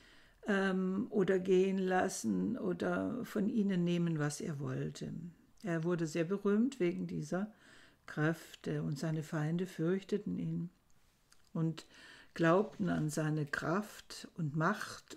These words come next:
äh, die in ihm war. Er lehrte viele dieser Kräfte an seine Priester. Ähm, genau.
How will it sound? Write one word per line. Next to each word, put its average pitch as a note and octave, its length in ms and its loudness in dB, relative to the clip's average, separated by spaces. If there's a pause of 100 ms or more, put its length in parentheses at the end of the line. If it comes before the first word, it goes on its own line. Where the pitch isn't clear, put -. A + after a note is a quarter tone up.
äh, D3+ 300 -2
die F3+ 360 -4
in F#3+ 220 0
ihm E3 240 -2
war. D#3 280 -6 (1400)
Er G#3+ 100 6
lehrte A#3 340 8
viele A#3+ 360 4
dieser G#3 320 4
Kräfte F#3+ 680 -4
an E3+ 220 -2
seine D#3+ 340 -2
Priester. A#3 760 0 (3750)
Ähm, F3 640 2
genau. - 380 -6